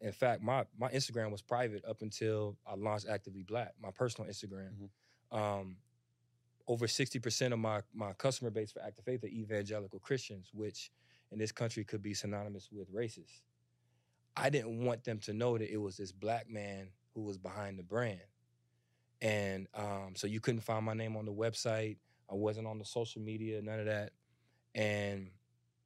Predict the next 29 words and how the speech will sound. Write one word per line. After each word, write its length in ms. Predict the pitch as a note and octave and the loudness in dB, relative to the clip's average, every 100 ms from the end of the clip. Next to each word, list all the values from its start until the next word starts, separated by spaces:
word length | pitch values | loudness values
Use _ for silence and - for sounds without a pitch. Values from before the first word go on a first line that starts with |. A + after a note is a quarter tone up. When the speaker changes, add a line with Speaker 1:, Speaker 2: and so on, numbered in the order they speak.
| - | 2
Speaker 1:
that 140 | A2+ | 4
started 340 | - B2 A#2 G#2+ | 6 6 6 4
to 60 | |
bother 400 | F#2+ G#2+ A#2+ A2+ | 2 6 6 4
me 360 | G#2+ G#2 G#2 F#2+ _ _ _ _ _ _ - | 2 -2 -4 -8 _ _ _ _ _ _ -6
internally. 680 | G#2 - A#2+ A2+ G2+ F#2+ A2 _ | -4 2 2 4 0 -4 -14 _
You 100 | A2+ | -4
know 60 | G#2+ | -2
what 80 | G#2 | 0
I 20 | |
mean? 320 | G#2 G#2 G#2 G#2 | -2 -2 -4 -2
My, 220 | G#2 G#2 | -2 -2
my 140 | G#2 G#2 | -2 0
mother 240 | G#2+ A2 | 2 2
and 80 | G#2+ | 2
my 120 | G2+ | 0
father 340 | F#2+ A2+ G#2+ G#2 | 2 2 2 2
raised 260 | A2 G#2 | 2 2
me 140 | G#2 G#2 | -2 -4
to 80 | |
be 160 | G2+ G#2 | -4 -4
proud 380 | - G#2+ G#2+ G#2+ | 2 4 4 2
of 200 | G2+ F#2 - | -4 -6 -8
my 140 | G#2+ G2 | -6 0
blackness. 500 | G#2+ A2+ A2 G2+ - | 0 0 -2 -8 -8
That's 180 | G2 | -4
something 300 | - A2 G#2+ | -2 0 0
that 180 | G#2 F#2+ | -2 -2
was 360 | G#2+ G2+ - | -2 -2 -2